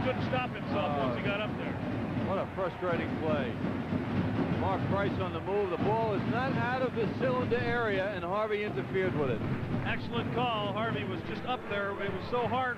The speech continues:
Speaker 1: for him to resist.
Speaker 2: Well, Mark
Speaker 1: And
Speaker 2: Price has certainly loosened up.
Speaker 1: Well, he was able to shake Dawkins.
Speaker 2: Greg Wilson in there now for Georgia Tech.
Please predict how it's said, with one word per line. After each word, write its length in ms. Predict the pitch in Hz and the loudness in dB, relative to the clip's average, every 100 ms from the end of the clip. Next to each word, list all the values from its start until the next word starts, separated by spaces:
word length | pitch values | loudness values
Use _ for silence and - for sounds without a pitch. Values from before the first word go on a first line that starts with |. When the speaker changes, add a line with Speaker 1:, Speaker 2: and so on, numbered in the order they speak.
| - | -4
Speaker 1:
for 140 | 208 | -6
him 60 | 196 | -4
to 80 | 190 | -4
resist. 400 | 185 185 226 - - - - - - - - 190 - - - - - - 269 - - 208 208 165 - - - - - - - 139 | -4 0 0 -2 -8 -8 -8 -6 -6 -6 -6 -6 -6 -6 -6 -4 -4 -4 -6 -8 -6 -6 -4 -4 -4 -4 -4 -4 -2 0 0 0
Speaker 2:
Well, 80 | 135 | 0
Mark 240 | 180 190 | 0 -2
Speaker 1:
And 120 | 160 | -2
Speaker 2:
Price 260 | 175 185 160 | -2 0 -2
has 100 | 131 - | -4 -4
certainly 300 | 180 190 156 | -2 0 0
loosened 460 | 160 175 135 139 151 | 4 2 2 0 2
up. 200 | 156 113 - - - - - - - - - - - | 2 -2 -8 -14 -14 -14 -14 -12 -10 -8 -8 -8 -6
Speaker 1:
Well, 140 | 180 190 | -4 -2
he 80 | 165 | -2
was 160 | 156 | -2
able 180 | 196 185 | -2 -2
to 100 | 160 - | -4 -2
shake 200 | 208 - | -4 -2
Dawkins. 380 | 190 220 - 170 - - - - - - - - - - - - - - - - - - - - - - - - - - 95 107 | 0 0 -2 -10 -10 -12 -10 -10 -10 -12 -10 -10 -10 -10 -8 -8 -8 -8 -8 -8 -8 -8 -8 -8 -10 -10 -10 -10 -8 -6 -6 -4
Speaker 2:
Greg 220 | 123 139 120 | -2 -2 0
Wilson 420 | 156 175 - 147 | 0 0 -2 -4
in 160 | 131 127 | -4 -2
there 220 | 123 120 | -2 -2
now 260 | 120 131 131 | -2 -2 -2
for 100 | 113 | -4
Georgia 300 | 123 123 113 104 | 0 0 0 -2
Tech. 200 | 131 143 | -2 -2